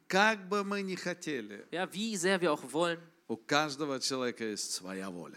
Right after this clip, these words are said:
Speaker 2: jeder Mensch hat seinen eigenen Willen.
Speaker 1: Всегда есть у человека своя воля.
Speaker 2: Der Mensch hat immer seinen Willen.
Speaker 1: И, э, вот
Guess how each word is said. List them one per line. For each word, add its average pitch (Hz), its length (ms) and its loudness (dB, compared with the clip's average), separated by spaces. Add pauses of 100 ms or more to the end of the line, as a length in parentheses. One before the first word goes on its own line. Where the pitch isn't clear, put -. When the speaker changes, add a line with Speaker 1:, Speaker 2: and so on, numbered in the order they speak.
Speaker 2:
jeder 196 360 4
Mensch 170 320 0
hat 156 140 -4
seinen 156 440 2
eigenen 151 520 -2
Willen. 117 200 -2
Speaker 1:
Всегда 131 800 0
есть 139 440 0
у 135 60 -4
человека 127 600 2
своя 127 560 0
воля. 110 280 0
Speaker 2:
Der 135 120 0
Mensch 196 340 4
hat 180 180 0
immer 185 260 6
seinen 143 460 0
Willen. 147 220 2 (460)
Speaker 1:
И, 127 360 4 (220)
э, 110 160 -12 (240)
вот 120 240 -4